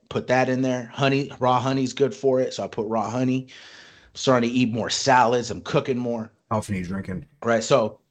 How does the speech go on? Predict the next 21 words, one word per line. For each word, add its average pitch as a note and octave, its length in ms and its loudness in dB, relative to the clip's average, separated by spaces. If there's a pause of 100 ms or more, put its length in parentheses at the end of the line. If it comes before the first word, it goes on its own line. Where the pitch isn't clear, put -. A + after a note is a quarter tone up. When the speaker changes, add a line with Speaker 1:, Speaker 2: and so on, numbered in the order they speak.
(260)
Speaker 1:
I'm C#3 140 0
feeling D#3+ 380 4
better. C3 240 4
So D3 140 4
I C3 40 4
gave D#3 260 2
up - 440 2
alcohol. A#2 760 -2 (160)
It's - 120 -8
only B2+ 140 -2
been A#2+ 200 -2
two A#2+ 160 -6
weeks, G#2+ 220 -4
but A2+ 100 -4
I'm A#2+ 100 0
gonna C3 120 -2
give A#2 200 -2
it A2 80 -2
up. G#2 300 -4 (220)
We B2 140 0
have C3 340 4